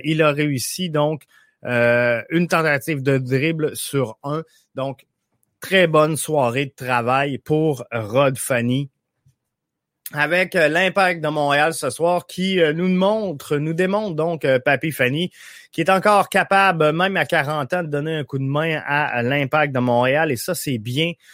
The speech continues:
Euh, ça va permettre à, euh, Thierry Henry d'avoir une carte, au moins au niveau de la profondeur sur son banc, euh, dans les matchs où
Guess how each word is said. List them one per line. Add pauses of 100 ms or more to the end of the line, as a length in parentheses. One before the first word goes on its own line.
(320)
Euh,
ça
va
permettre (1400)
à,
euh,
Thierry
Henry
d'avoir
une
carte, (280)
au
moins
au
niveau
de
la
profondeur
sur
son
banc, (580)
euh,
dans
les
matchs
où